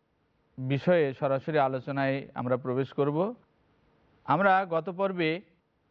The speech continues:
যে আলোচনাটা করে যাচ্ছিলাম, রাষ্ট্রীয় জীবনে সালাতের গুরুত্ব অত্যন্ত গুরুত্বপূর্ণ বিষয়, এবং এ বিষয়ে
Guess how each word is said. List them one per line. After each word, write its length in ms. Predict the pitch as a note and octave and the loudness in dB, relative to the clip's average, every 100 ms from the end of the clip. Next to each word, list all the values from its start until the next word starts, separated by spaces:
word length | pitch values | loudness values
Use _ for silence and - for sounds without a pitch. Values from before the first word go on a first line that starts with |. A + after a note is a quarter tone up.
| _ _ _ | _ _ _
যে 200 | B2 D3 | 0 4
আলোচনাটা 800 | C#3+ C#3 C#3 D3+ D3+ D#3 D3 C#3 - _ _ _ _ _ | 4 2 -4 -4 -2 2 2 0 -6 _ _ _ _ _
করে 220 | C#3+ C#3+ | 0 2
যাচ্ছিলাম, 640 | C#3 C3+ - C3+ C#3 E3+ - - | 2 0 -2 -2 -2 -2 -10 -2
রাষ্ট্রীয় 480 | C3 D3 - A3+ A3+ | 0 0 -2 -4 -2
জীবনে 540 | F#3+ E3+ E3+ C#3+ F3+ - _ _ - | -2 0 0 -2 -4 -12 _ _ -2
সালাতের 380 | C3+ C3 D3+ C3+ | 0 0 -2 -2
গুরুত্ব 520 | B2 A#2+ - G#2+ A2 _ _ _ _ _ _ _ _ - | -4 -6 -6 -10 -10 _ _ _ _ _ _ _ _ -2
অত্যন্ত 480 | D3 D3 - F3 F3+ | 0 0 0 0 0
গুরুত্বপূর্ণ 600 | E3 E3+ E3 F3 F3 F3+ | 0 0 0 -2 0 0
বিষয়, 420 | D#3+ D#3+ F3+ E3+ F3 | 0 2 4 4 2
এবং 240 | D#3 D#3+ D#3 | 0 -2 -2
এ 80 | |
বিষয়ে 580 | D3+ D#3 E3+ E3+ E3 E3+ | -2 0 2 4 2 0